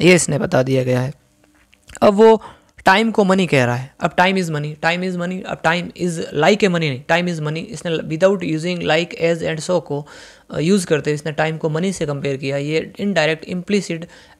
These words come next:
अ, और इम्प्लाइड और हिडन कंपैरिजन है। चीज़ें दोनों ही डिफरेंट है, एक टाइम है, दूसरा मनी है, लेकिन उसने वो, इसने क-, एकदम से कंपेयर कर रहा है, वो इम्प्लिसिट,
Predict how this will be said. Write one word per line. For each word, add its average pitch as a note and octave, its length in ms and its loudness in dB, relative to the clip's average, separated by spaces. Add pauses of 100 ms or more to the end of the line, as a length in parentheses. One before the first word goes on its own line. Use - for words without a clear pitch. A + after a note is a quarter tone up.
अ, - 60 -4 (360)
और D#3 140 -2
इम्प्लाइड F#3 440 2
और F#3 100 0
हिडन E3+ 280 -2
कंपैरिजन D3+ 520 0
है। B2+ 260 -6 (600)
चीज़ें G#3 240 6
दोनों G3+ 160 6
ही A3 60 8
डिफरेंट G3 360 4
है, E3 100 8
एक E3 160 0
टाइम F3+ 240 2
है, F3+ 60 -2
दूसरा F3 280 -2
मनी F3 280 -2
है, C#3+ 160 -4 (320)
लेकिन F#3+ 180 -2
उसने G#3+ 200 -6
वो, G#3+ 160 -4
इसने G#3 180 -6
क-, G#3 80 -14
एकदम G3+ 460 -4
से G#3 120 -4
कंपेयर F3 320 0
कर E3 120 -2
रहा E3+ 120 2
है, F3 100 -2
वो F3 140 -6
इम्प्लिसिट, G3 600 -2